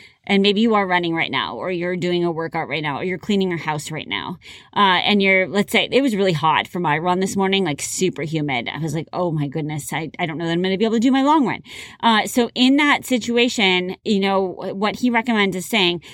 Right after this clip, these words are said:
"Okay, what in this situation can I control right now?" Not what, like,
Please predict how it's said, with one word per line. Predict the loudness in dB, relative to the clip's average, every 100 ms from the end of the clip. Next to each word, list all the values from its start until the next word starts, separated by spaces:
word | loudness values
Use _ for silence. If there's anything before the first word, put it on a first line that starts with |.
| -10
"Okay, | -2 0
what | 0 2 2
in | 2 2
this | 2
situation | -2 -2 0 0 -2
can | -6 -4
I | -2 -2
control | -2 -4 -2 -4 -4 -8 -8
right | -8 -8 -12 -12
now?" | -10 -8 -10 -16 -20 -6
Not | 2 4 4 2
what, | 2 2 4 2
like, | -2 -4